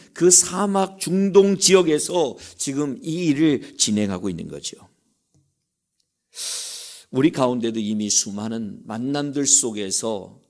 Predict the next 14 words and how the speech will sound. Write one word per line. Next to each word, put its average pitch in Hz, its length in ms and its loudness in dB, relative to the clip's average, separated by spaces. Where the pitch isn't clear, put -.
많은 113 360 -6
상처와 107 960 -4
아픔, 139 580 -10
또 143 180 2
그것이 139 600 0
여러분들에게 110 560 0
트라우마로 127 680 -4
작용하고 120 720 -6
있는 107 200 -6
분들이 95 300 -12
있을 90 300 -8
겁니다. 76 480 -18
두려운 110 440 -2
거예요. 95 600 -6